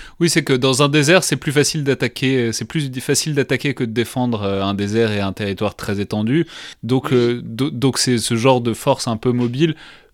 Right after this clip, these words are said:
Speaker 1: peut attaquer, et c'est beaucoup plus difficile pour l'armée tchadienne de garder, euh, l'intégrité de son territoire, quoi.
Speaker 2: Oui, oui, tout à fait. Parce qu'il f-, il faut du temps, il faut des, des moyens pour,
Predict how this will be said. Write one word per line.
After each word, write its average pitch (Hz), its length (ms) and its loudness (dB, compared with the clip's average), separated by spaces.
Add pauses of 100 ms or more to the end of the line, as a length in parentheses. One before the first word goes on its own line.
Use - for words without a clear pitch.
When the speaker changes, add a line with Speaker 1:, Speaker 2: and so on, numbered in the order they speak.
Speaker 1:
peut 131 160 4
attaquer, 143 680 4
et 117 320 4
c'est - 160 -8
beaucoup 104 240 -8
plus 113 100 -6
difficile 110 400 -2
pour 110 140 -2
l'armée 98 220 0
tchadienne 120 420 0
de 107 120 -2
garder, 104 500 0
euh, 110 120 0
l'intégrité 101 640 -6
de 110 60 -6
son 101 140 -10
territoire, 104 500 -8
quoi. 82 160 -16 (680)
Speaker 2:
Oui, 160 260 6
oui, 151 180 4
tout - 200 -2
à 151 40 2
fait. 127 220 -2 (220)
Parce - 140 0
qu'il 185 140 2
f-, 208 140 -4
il 151 80 -6
faut 208 160 2
du 185 160 4
temps, 202 380 2
il 147 160 -2
faut 156 220 2
des, 147 180 2
des 131 140 0
moyens 139 540 -2 (180)
pour, 120 340 0